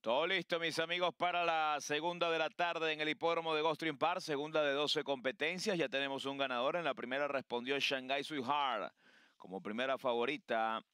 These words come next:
Es un maiden special weight de cincuenta mil dólares para potros de tres años, seis furrones, mil doscientos metros en tierra. Está retirado Ellis Island,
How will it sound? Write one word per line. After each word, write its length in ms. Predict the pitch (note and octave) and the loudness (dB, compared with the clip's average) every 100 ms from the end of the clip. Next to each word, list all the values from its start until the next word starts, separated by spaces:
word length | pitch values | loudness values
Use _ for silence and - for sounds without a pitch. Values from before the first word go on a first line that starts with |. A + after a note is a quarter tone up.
| _ _ _ _ - _ _ | _ _ _ _ -20 _ _
Es 200 | F#2+ - | -10 -4
un 120 | B2+ | -2
maiden 300 | C#3 D3+ D3 | -2 -2 -2
special 360 | C3+ D3 C3+ D3+ | -2 -2 0 -2
weight 200 | D3+ D3 | 2 0
de 60 | |
cincuenta 460 | C#3 D3 C#3 C3 C3 | 0 -2 0 0 -2
mil 160 | C3+ D3 | -2 0
dólares 300 | D3+ D3+ C#3 | 0 0 0
para 200 | C3+ B2+ | 0 0
potros 400 | - D3+ C#3+ C3 | -2 -2 0 0
de 120 | B2+ | 2
tres 260 | C#3+ C3+ | 0 0
años, 380 | D3 D3+ F3 F3 | 0 -2 -2 -2
seis 180 | - C#3+ | 0 0
furrones, 420 | C3+ C3+ D3 E3 | -2 0 0 -2
mil 220 | C#3+ E3 | -2 -2
doscientos 420 | F3+ D3+ D#3+ - D3 | -2 0 -2 0 0
metros 340 | D#3 D#3 C#3 | 0 0 0
en 160 | C#3 B2+ | -2 -2
tierra. 360 | D3 D#3+ C#3+ | 0 0 0
Está 220 | C3 - D3 | 0 0 0
retirado 880 | D3+ B2+ C#3 D3+ D3 C3+ A#2+ A2 - | -2 0 2 4 4 4 2 0 -4
Ellis 380 | - C#3+ D3+ - - C#3+ D#3+ | -4 -2 -2 -6 -2 -2 0
Island, 420 | C#3+ B2 B2 | -2 -4 -4